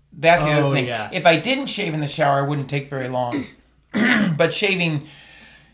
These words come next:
Speaker 1: in the shower, your head and face and everything, took a while.
Speaker 2: Those porpoise showers, like, to get smooth like a porpoise, it takes some time.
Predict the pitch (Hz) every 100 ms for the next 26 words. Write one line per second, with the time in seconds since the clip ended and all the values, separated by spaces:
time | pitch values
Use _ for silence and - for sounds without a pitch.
0 | _ _ - 170 156 147 - 147 143 143
1 | 135 117 135 131 127 120 131 127 131 117
2 | 117 117 117 98 _ - 147 127 113 113
3 | 113 185 - 165 180 180 143 - 127 120
4 | 113 110 - - 131 120 - - 131 135
5 | 139 - 139 131 131 120 104 - 113 107
6 | 98 107 - 113 - 107 95 98 90 71
7 | 71